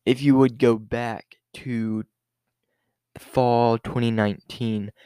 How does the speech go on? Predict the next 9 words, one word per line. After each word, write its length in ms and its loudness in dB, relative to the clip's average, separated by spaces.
Justin 400 -4
Fields 360 2
was 160 0
committed 520 2
to 80 0
U 260 4
G 240 -2
A, 160 0
Georgia. 460 0